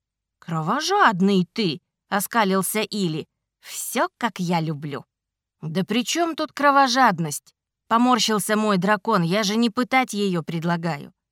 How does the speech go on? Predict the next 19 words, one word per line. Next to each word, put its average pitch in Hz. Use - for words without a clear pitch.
Иногда 202
и 294
правильного 254
разговора 196
бывает 185
достаточно, 165
чтобы 160
заткнуть 196
особенно 180
невменяемых". 165
"Согласен. 165
Но 170
мы 214
не 269
дома". 214
Или 254
передёрнул 226
плечами. 180
"Рой, 196